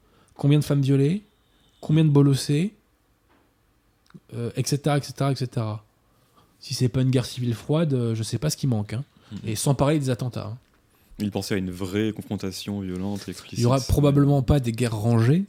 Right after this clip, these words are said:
Speaker 1: en tout cas pas demain matin, mais je suis désolé, la confrontation, euh, pour ceux qui vivent en Île-de-France, elle est déjà là, hein.
Speaker 2: Mm-mm.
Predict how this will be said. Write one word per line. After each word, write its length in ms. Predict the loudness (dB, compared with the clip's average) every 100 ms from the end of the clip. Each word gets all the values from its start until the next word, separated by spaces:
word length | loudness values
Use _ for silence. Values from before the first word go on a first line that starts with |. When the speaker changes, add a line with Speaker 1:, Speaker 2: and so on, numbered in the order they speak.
| _ -6
Speaker 1:
en 80 |
tout 140 | -6 -2
cas 180 | 0 0
pas 140 | 0
demain 240 | 0 0
matin, 520 | 0 -2 0 0 0 -4
mais 220 | -8 -8 -8
je 40 |
suis 140 | -10
désolé, 380 | -14 -12 -8 -6
la 80 | -6
confrontation, 800 | -10 -10 -8 -8 -10 -6 -6 -4
euh, 160 | -8 -6
pour 220 | -6 -6
ceux 100 | -6
qui 160 | -4
vivent 140 | -2 -2
en 100 | 0
Île-de-France, 520 | -2 -4 -6 -8 -8
elle 80 | -12
est 40 |
déjà 220 | -12 -10 -8
là, 100 | -10
hein. 60 | -12 -16 _ _ -18
Speaker 2:
Mm-mm. 160 | -18